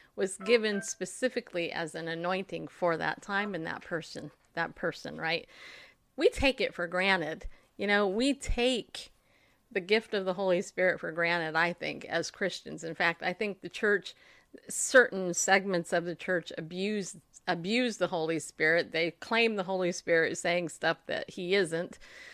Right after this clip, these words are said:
Uh, they f-, they feminize the Holy Spirit. They,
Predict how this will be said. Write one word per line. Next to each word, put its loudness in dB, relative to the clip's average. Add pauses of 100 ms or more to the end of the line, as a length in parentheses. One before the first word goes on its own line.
(200)
Uh, 4
they 4
f-, -8
they 4
feminize 6 (320)
the 0
Holy 2
Spirit. 4 (360)
They, 6